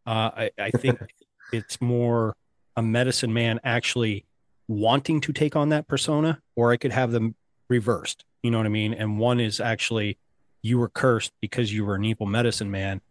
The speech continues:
Speaker 1: and now this is the life you have to live, looking for souls and, and taking them. So
Speaker 2: Uh.
Speaker 1: it's, it's, it's deep.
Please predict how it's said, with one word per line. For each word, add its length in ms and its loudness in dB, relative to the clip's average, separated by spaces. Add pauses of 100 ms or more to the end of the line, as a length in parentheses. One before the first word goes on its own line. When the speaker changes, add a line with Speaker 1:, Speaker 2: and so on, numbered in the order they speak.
(240)
Speaker 1:
and 100 -4
now 380 -2 (160)
this 260 -4
is 160 -8 (340)
the 80 0
life 260 -2
you 80 -2
have 180 -2
to 80 -4
live, 340 -4 (180)
looking 320 0
for 160 -6
souls 520 -2 (120)
and, 260 -2
and 220 -6 (280)
taking 400 -4
them. 120 -20 (340)
So 420 -6
Speaker 2:
Uh. 420 2 (640)
Speaker 1:
it's, 280 0
it's, 480 -4 (200)
it's 160 -4
deep. 320 0